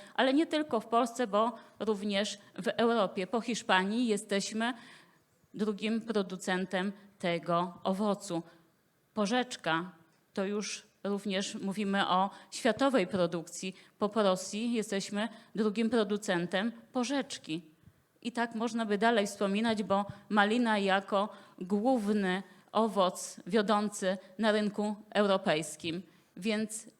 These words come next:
uzasadnione jest, żeby zajmować się i dyskutować nad wszystkimi czynnikami, które wpływają na wzrost i rozwój tych roślin jagodowych.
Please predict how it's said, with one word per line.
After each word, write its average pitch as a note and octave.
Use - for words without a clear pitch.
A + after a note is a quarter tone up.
uzasadnione B3+
jest, F3
żeby G3
zajmować B3+
się G#3+
i G#3+
dyskutować A#3
nad A3+
wszystkimi B3+
czynnikami, B3
które A#3+
wpływają B3+
na G#3+
wzrost A3+
i G#3+
rozwój F#3+
tych G3
roślin F3+
jagodowych. F3+